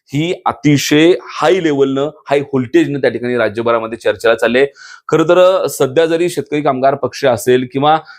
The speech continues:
एकूण ही सगळी मंडळी बाबासाहेब देशमुखांचा निर्णय आम्हाला मान्य आहे असं म्हणत असली, तर ती पहिली फळे सामान्य शेतकरी कामगार पक्ष आहे आणि त्यातला जो कार्यकर्ता आहे, त्याला भारतीय जनता पार्टीसोबतची आघाडी आणि युती कदापि मान्य नाही,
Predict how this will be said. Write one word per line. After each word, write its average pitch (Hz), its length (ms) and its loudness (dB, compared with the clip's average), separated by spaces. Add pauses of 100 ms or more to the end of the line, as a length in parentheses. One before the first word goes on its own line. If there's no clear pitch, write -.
(120)
एकूण 139 300 2
ही 165 80 2
सगळी 147 240 0
मंडळी 131 380 2
बाबासाहेब 120 460 0
देशमुखांचा 120 460 -2
निर्णय 117 260 -4
आम्हाला 113 260 0
मान्य 120 340 2
आहे 139 180 2
असं 123 220 -4
म्हणत 117 220 -4
असली, 113 300 -2 (400)
तर 135 80 2
ती 139 140 0
पहिली 127 360 2
फळे 156 260 2 (300)
सामान्य 175 500 -2
शेतकरी 147 320 -4
कामगार 127 340 -2
पक्ष 117 300 -6
आहे 139 300 -2 (240)
आणि 123 140 2
त्यातला 151 260 2
जो 151 100 0
कार्यकर्ता 120 460 0
आहे, 123 80 2
त्याला 120 300 0
भारतीय 104 360 -2
जनता 123 260 0
पार्टीसोबतची 107 760 -4
आघाडी 113 360 0
आणि 120 180 -2
युती 131 380 -2 (300)
कदापि 156 400 2
मान्य 131 320 -2
नाही, 123 380 -4